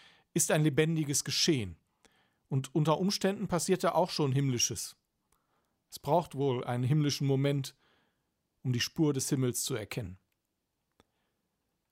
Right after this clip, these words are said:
Ein altes Gebet besingen wir zuweilen im Gottesdienst. Gerhard Terstegen hatte es siebzehnhundertneunundzwanzig geschrieben und auf eine ältere Melodie von Joachim Neander vertont.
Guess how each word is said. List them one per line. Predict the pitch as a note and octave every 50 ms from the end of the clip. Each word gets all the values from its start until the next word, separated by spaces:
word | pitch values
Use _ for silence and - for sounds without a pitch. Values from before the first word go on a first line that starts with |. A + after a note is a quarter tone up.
| _ -
Ein | - C3+ D#3+
altes | - G3 G#3 G#3+ G#3+ - -
Gebet | F#3+ D#3 C3+ G#3+ A#3 G#3+ D#3+ C3 - - _
besingen | - C#3+ B2 C#3+ F#3 F#3 F3+ D#3+
wir | D3+ D#3+ D#3
zuweilen | D#3 - E3+ C#3+ B2 C#3+ D3+ D#3+ E3 E3+
im | E3+ D3+ C3
Gottesdienst. | E3+ E3 - - C#3 - - - - A#2+ G2+ F2 E2 - - - - - _ _ _ _
Gerhard | - C#3 D3 D3+ D3+ F3 -
Terstegen | - D#3+ C#3 - - - G3+ G#3+ A3+ F#3 D3+ C#3
hatte | C3+ C#3 - D3+
es | B2+ C3
siebzehnhundertneunundzwanzig | E3 E3+ - - F#3+ F3 D#3 E3 D#3+ D3+ D3+ - D#3 D#3+ E3 D#3+ D#3 C#3+ - - D#3 E3 - - - -
geschrieben | - B2+ - - D3 D#3 F3 G3+ A3+ B3 - - - - - - - - - - - _
und | - C3+
auf | D3 B2+ -
eine | - D3+ D3 D3+ C#3+ D3+ D#3+
ältere | - E3+ F#3+ G3 F#3 E3 E3
Melodie | D#3+ D#3+ D#3 E3 D#3 C3 D#3 F3+ G3+
von | G3 - E3+ D3+
Joachim | D3+ E3 - D#3+ - F#3 E3 D#3
Neander | D#3 D3+ - C3+ D3 D3 C3+
vertont. | - D3+ C#3+ - - C3+ G#2 F#2+ F2+ F2 - -